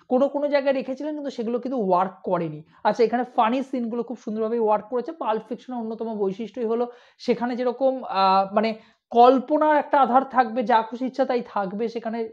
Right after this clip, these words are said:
যা খুশি ইচ্ছা ঘটে যেতে পারে ওয়ার্ল্ডে, সেরকম কিন্তু হাস্য রসাত্মক একটা ব্যাপারও কিন্তু থাকবে, যেগুলো কিন্তু এখানে ওয়ার্ক করেছে।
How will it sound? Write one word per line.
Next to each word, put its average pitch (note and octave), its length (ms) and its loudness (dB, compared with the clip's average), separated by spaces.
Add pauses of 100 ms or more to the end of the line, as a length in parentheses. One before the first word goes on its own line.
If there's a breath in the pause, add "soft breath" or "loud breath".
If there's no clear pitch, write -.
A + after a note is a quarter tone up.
যা C4 220 4
খুশি C4+ 320 -4
ইচ্ছা C4+ 200 0
ঘটে G3+ 280 0
যেতে A3+ 180 -4
পারে A#3+ 160 -2
ওয়ার্ল্ডে, G#3+ 420 2 (260 soft breath)
সেরকম C4 260 2
কিন্তু D4 200 -2
হাস্য - 420 -2
রসাত্মক C4 560 -2
একটা - 120 -12
ব্যাপারও A3+ 320 -4
কিন্তু A3+ 160 -12 (120)
থাকবে, E3+ 280 -8
যেগুলো A3+ 180 -6
কিন্তু C4 140 -8
এখানে B3+ 240 -6
ওয়ার্ক F3+ 300 -2
করেছে। F3 360 -8